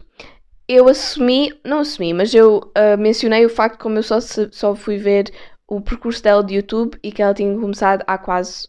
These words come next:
cerca de um ano. Ah, mas o Francisco informou-me que ela é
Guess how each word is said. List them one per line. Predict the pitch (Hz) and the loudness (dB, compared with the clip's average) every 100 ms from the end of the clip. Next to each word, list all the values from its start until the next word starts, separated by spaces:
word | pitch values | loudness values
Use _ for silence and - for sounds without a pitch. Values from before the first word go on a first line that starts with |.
| _ | _
cerca | - 190 185 | -10 -8 -6
de | 170 | -8
um | 160 | -8
ano. | 107 - - - - - _ - | -12 -16 -20 -20 -20 -20 _ -2
Ah, | 208 214 | 2 2
mas | 208 208 214 | 2 0 0
o | 226 | 0
Francisco | 220 233 247 302 - | -2 -4 -2 -6 -4
informou-me | 240 - 202 220 233 202 202 | -6 -4 -2 2 2 2 -2
que | - 208 202 - | -4 -2 0 0
ela | 190 196 202 - | 0 2 0 0
é | 202 | -2